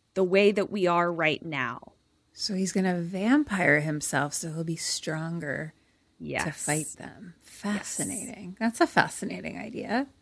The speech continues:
Speaker 1: Yeah, so he hugs
Speaker 2: I
Speaker 1: Jake.
Speaker 2: would have never guessed that.
Speaker 1: Right.
Speaker 2: One percent or
Speaker 1: And I, and I was,
Speaker 2: one thousand percent.
Speaker 1: and I was watching it going, "Really?" That's,
Speaker 2: <laughs>
Speaker 1: okay. All right.
Speaker 2: Yeah,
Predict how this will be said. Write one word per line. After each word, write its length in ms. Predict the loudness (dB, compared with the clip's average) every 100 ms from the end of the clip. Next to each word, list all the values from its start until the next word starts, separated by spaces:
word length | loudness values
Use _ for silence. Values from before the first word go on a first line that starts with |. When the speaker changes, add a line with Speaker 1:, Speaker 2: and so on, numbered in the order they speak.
| _ _
Speaker 1:
Yeah, 300 | 8 8 8
so 300 | 4 8 10
he 100 | 10
hugs 420 | 8 8 8 6 12
Speaker 2:
I 20 |
Speaker 1:
Jake. 240 | 12 12
Speaker 2:
would 100 | 12
have 140 | 10 8
never 400 | 8 10 8 8
guessed 340 | 6 2 -2
that. 480 | -2 -2 -6 -10 -8 -12 -2
Speaker 1:
Right. 260 | 0 2 -2
Speaker 2:
One 420 | 8 12 12 12 12
percent 540 | 10 10 10 8 10
or 80 | 12
Speaker 1:
And 140 | 12
I, 240 | 12 12 12
and 180 | 12
I 180 | 12 12
was, 180 | 12 8
Speaker 2:
one 100 | 4 2
thousand 100 | 2
percent. 720 | 2 2 0 -2 -4 -6 -2 10
Speaker 1:
and 180 | 12 12
I 120 | 10
was 200 | 4 -2
watching 600 | 6 10 12 12 8 10
it 260 | 10 10 8 _ 8
going, 480 | 12 12 10 6 -2 _ _ _ _ _ _ _ _ _ 8
"Really?" 540 | 12 12 12 6 0 _ _
That's, 400 | 12 12 12 12
Speaker 2:
<laughs> 1040 | 12 12 12 12 10 8 12 12 12 8 12
Speaker 1:
okay. 460 | 12 12 12 12 12 6 _ _ 10
All 100 | 12 12
right. 140 | 12
Speaker 2:
Yeah, 80 | 12